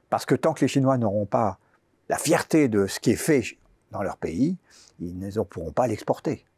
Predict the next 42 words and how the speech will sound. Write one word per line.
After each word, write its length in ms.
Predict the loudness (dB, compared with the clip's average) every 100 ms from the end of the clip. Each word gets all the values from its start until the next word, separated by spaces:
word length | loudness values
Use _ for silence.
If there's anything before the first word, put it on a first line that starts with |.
| _
Voilà. 160 | -20 -20 -20 _ _ _ _
Donc 180 | -4 -2
le 60 | 0
premier 340 | 2 4 2
client 380 | 4 4 4 2
d'une 180 | 0 2
marque, 400 | 0 -2 -12 -20 _
c'est 200 | -4 0
d'abord 300 | 2 4 2
le 120 | 2
pays, 440 | -2 0 2 2 0
et 60 |
après, 500 | -2 -4 0 2 0 -4 -20 _ _ -18
on 60 |
transforme 600 | -4 -2 0 0 0 0
ça 260 | -2 -2 -4 -8 -8
en 140 | -2 0
élément 400 | 0 0 0 2
de 100 | 2
monopole 720 | 2 2 2 2 2 2 -4 _ _ _ _ _ _ _ -6
qui 160 | -4 -2
nous 80 |
permet 300 | 0 0 2
de 140 | 0 -2
dire, 340 | 2 2 2 -4
c'est 220 | -8 -2 2
beaucoup 280 | 2 2
plus 180 | 2 2
cher 280 | 4 2 2
parce 180 | -4 0
que 80 | 2
c'est 200 | 2 0
incomparable. 720 | -2 0 0 0 -6 -10 -20 _ _ _ _ _ _ -20 -20 0
L'incomparabilité 1160 | 2 4 0 2 2 2 2 0 2 2 2
est 40 | 2
la 120 | 2
clé 240 | 2 2
du 100 | 4
modèle 280 | 2 2 0
français 280 | 0 0 0
du 120 | 0
luxe. 220 | -4 -10